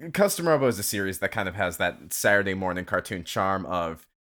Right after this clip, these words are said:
you, uh, build a robot and then you, um, dive into this virtual reality where your robot comes to life and you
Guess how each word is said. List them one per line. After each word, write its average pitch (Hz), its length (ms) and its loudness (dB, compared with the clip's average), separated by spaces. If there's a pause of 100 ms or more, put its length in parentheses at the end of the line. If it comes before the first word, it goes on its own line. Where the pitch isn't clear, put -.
(220)
you, 101 280 -2
uh, 90 240 2
build 110 340 2
a 107 60 2
robot 92 640 2
and 101 160 -2
then 95 300 -2
you, 95 360 -4
um, 87 400 -4 (840)
dive 110 400 4
into 107 320 -4
this 95 240 -2
virtual 98 460 -2
reality 87 500 2
where 90 160 -4
your 85 160 -6
robot 90 340 0
comes 90 260 -8
to 98 100 -4
life 85 260 -2
and 90 100 -8
you 87 160 -8